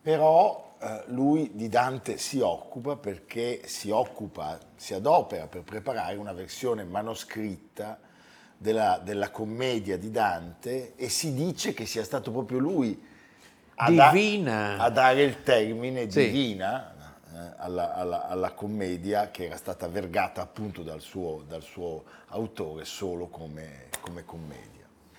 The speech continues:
Speaker 1: Diventa anche ambasciatore per la, la signoria fiorentina e cerca di convincere il Petrarca a trasferirsi a insegnare proprio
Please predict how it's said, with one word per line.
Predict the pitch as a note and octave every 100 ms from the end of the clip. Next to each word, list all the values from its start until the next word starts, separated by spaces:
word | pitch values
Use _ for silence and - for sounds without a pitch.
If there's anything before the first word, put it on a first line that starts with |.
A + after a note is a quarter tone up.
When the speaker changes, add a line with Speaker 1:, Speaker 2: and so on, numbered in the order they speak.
| _
Speaker 1:
Diventa | A2+ C#3 F3+ A#3+ - -
anche | - D3 E3 D3
ambasciatore | B2 A2+ G2+ A2+ G2 A#2 F#2 F2 G#2+ E3+ A#3 -
per | G2+ F2
la, | F2+ E2 D#2 D#2
la | E2
signoria | - F2+ F2+ G2 F#2
fiorentina | - F2+ F#2 F#2 - G2 F#2 A#2+ E3+ - - - - _
e | - D3
cerca | - G#3+ A#3+ F3+ A#2 - G2
di | G2+
convincere | - A2 G#2+ D#3 F3+ C3+ - F#2 E2+
il | E2+
Petrarca | - C#3 C3+ C3+ G#2 G2+ -
a | E3
trasferirsi | A2+ G#2 - A#2+ A2+ A#2 E2+ -
a | F#2+
insegnare | F#2+ C3+ A#2+ D#2+ F2 F#2
proprio | F2 E2 D2+ F2